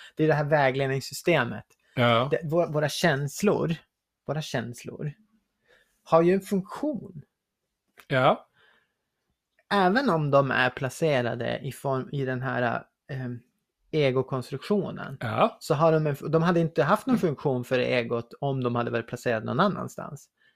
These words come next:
Speaker 1: Det är typ som en hink och spade som är placerad i en rymdkapsel som man har skjutit ut till Mars. Den fyller ingen funktion, eh, i Tomelilla.
Speaker 2: Sant.
Speaker 1: Så därför behöver <laughs> vårt emotionella vägledningssystem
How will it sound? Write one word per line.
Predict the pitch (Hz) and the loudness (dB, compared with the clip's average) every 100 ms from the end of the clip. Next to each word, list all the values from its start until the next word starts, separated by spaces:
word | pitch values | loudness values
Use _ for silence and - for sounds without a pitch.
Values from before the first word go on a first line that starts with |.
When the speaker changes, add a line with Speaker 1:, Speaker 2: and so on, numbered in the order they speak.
| _ _ | _ _
Speaker 1:
Det | - | -4
är | 156 | 0
typ | 185 | 0
som | - 151 | 0 0
en | 143 | 2
hink | 151 147 - | 2 0 -2
och | 131 | -6
spade | - 131 131 175 | 4 6 6 4
som | - | -2
är | 127 | -6
placerad | - - 139 123 117 123 | -8 -4 0 2 2 0
i | |
en | 120 117 | -2 -2
rymdkapsel | 120 127 113 - 170 - - 113 | 0 0 0 0 0 0 -4 -4
som | 120 | -2
man | 113 | -4
har | 113 | -4
skjutit | - 123 117 | -4 -4 -4
ut | 123 117 - | -6 -6 -6
till | 117 | -8
Mars. | 113 170 - - - - _ _ - | -2 0 -2 -6 -12 -14 _ _ -10
Den | |
fyller | 123 151 127 | -4 0 0
ingen | 123 139 | 0 -4
funktion, | - 123 - - 165 123 120 120 _ _ _ _ _ - | -6 -8 0 4 4 2 -6 -10 _ _ _ _ _ -16
eh, | - | -14
i | - 147 127 123 127 | -10 -4 -2 -4 -6
Tomelilla. | 139 123 117 143 160 101 107 - _ _ _ _ _ _ | -4 -2 0 0 0 -4 -10 -14 _ _ _ _ _ _
Speaker 2:
Sant. | - 147 117 - - - - | -4 -2 -4 -14 -20 -20 -4
Speaker 1:
Så | - 156 120 - _ _ _ _ | 8 10 8 4 _ _ _ _
därför | - 175 180 165 | 4 4 4 -2
behöver | 151 147 151 139 139 | -2 2 2 2 2
<laughs> | |
vårt | 175 139 | 4 2
emotionella | 143 139 135 156 165 147 | 0 -2 0 2 2 4
vägledningssystem | 139 135 131 - - 214 190 135 | 4 2 -4 -10 -4 0 2 0